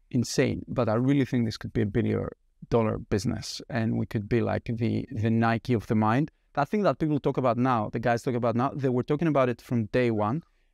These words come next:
And back then, this is now two thousand twelve, building a billion dollar business wasn't just, you know, "Of course, you know,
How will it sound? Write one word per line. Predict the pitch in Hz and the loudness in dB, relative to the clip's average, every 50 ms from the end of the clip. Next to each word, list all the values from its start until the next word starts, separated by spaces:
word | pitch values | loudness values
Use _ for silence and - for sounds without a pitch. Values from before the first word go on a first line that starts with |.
| _ _ _ - | _ _ _ -6
And | 135 139 139 | -6 -4 0
back | - 151 160 - 165 | 0 -2 -2 -2 0
then, | 175 180 160 151 139 | 0 0 2 2 0
this | - 147 - - | -2 -4 -4 -4
is | - | -2
now | 147 143 131 123 - | 0 0 0 0 -4
two | - 139 127 | -6 -8 -8
thousand | 143 139 131 127 127 117 110 - | -6 -6 -4 -2 -2 -2 -2 -2
twelve, | - - 147 123 - - 120 - - _ - | 0 0 2 2 2 -2 -6 -10 -12 _ 0
building | 135 127 127 131 127 | 0 2 2 2 2
a | 113 | 2
billion | 107 - 127 135 127 117 110 | 2 2 2 4 4 2 2
dollar | 123 117 110 104 | 2 2 2 0
business | 101 127 123 110 120 107 101 - | 0 0 0 0 0 -2 0 0
wasn't | 123 117 110 113 107 | 0 0 2 0 0
just, | 110 101 - - - - 120 | 0 -2 -6 -6 -6 -2 0
you | 117 | 2
know, | 107 101 92 95 101 _ _ _ _ _ _ _ _ _ - | 2 2 0 -2 -6 _ _ _ _ _ _ _ _ _ -18
"Of | - - - - | -16 -16 -6 0
course, | - 143 143 127 - - | 2 2 2 2 0 2
you | 139 | 2
know, | 120 120 - - 143 156 | 2 2 2 -2 -4 -6